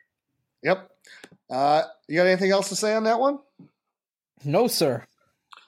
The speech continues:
Speaker 1: All right, so let's go to the next game. We have the Los Angeles Rams at the New York Jets. And, uh,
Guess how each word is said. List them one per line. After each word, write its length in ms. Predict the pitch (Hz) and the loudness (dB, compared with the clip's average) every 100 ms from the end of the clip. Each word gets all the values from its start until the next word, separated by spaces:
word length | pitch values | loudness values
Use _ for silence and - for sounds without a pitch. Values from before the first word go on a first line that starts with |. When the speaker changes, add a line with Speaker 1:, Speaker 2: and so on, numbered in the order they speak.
| _ | _
Speaker 1:
All 160 | 175 190 | 0 2
right, 140 | 165 | 2
so 120 | - 175 | 0 0
let's 220 | 208 220 | 0 0
go 300 | 202 202 202 | 0 2 2
to 180 | 190 190 | 0 -4
the 120 | 165 | -2
next 320 | 185 220 - | -2 -2 -4
game. 340 | 170 160 160 | -2 0 0
We 220 | 151 151 135 | -2 -2 -2
have 420 | 143 151 147 127 | 0 0 0 -2
the 300 | 139 143 143 127 | -2 0 -2 -4
Los 460 | 131 151 190 220 - | -2 2 2 0 -4
Angeles 640 | 185 247 277 247 262 - 143 | -4 -2 0 0 -2 -4 -6
Rams 840 | 131 170 208 185 143 120 120 113 - - _ 156 | -2 0 2 2 0 -2 -6 -12 -16 -20 _ -2
at 320 | 196 220 - - | 0 -2 -8 -10
the 160 | 135 | -6
New 280 | 143 151 185 | -4 -2 -2
York 600 | 190 151 156 180 190 - 120 | -2 0 2 2 0 -4 -14
Jets. 680 | 95 110 180 120 - - - - - _ - | -6 0 0 0 -6 -8 -8 -16 -20 _ -4
And, 460 | 143 143 143 143 | 0 0 0 2
uh, 180 | 143 | 2